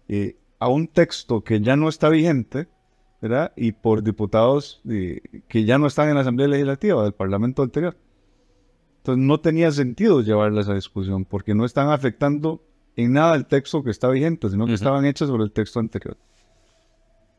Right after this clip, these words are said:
Speaker 1: Entonces, puedo decirle que al cierre de la etapa de las catorce sesiones, apenas habíamos llegado, si no estoy, eh,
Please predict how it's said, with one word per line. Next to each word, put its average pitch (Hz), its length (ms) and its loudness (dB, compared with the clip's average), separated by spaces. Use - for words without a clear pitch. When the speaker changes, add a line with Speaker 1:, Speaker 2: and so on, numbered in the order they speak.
Speaker 1:
Entonces, 117 560 -2
puedo 165 360 2
decirle 143 460 0
que 110 160 0
al 101 120 0
cierre 160 540 2
de 107 80 0
la 98 140 0
etapa 151 400 0
de 107 80 2
las 98 160 -2
catorce 151 480 0
sesiones, 147 480 -2
apenas 123 400 -2
habíamos 127 400 0
llegado, 120 460 0
si - 180 -4
no 117 180 2
estoy, 147 600 0
eh, 101 440 -2